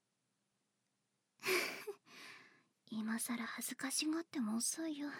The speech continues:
自分で脱がないから。ほら、こうやっておちんちん触られちゃうんだよ。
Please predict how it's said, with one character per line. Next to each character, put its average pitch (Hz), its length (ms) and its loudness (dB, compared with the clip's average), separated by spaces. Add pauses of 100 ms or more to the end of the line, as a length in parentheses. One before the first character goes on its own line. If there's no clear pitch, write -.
(1040)
自 240 200 0
分 311 220 8
で 359 100 10
脱 285 140 10
が 370 140 6
な 508 120 6
い - 80 6
か 254 120 4
ら。 214 120 4 (1400)
ほ 254 60 -4
ら、 233 180 0 (880)
こ 247 280 -2
う 262 80 4
や 262 140 0
っ - 40 -20 (200)
て 294 100 -4 (840)
お 339 60 -8
ち 330 200 2
ん 392 140 4
ち 339 180 2
ん 254 180 6 (240)
触 311 380 0
ら 302 120 0
れ 311 100 0
ち - 140 -4
ゃ 330 80 2
う 302 60 2
ん 285 60 4
だ 269 120 -2
よ。 302 180 -4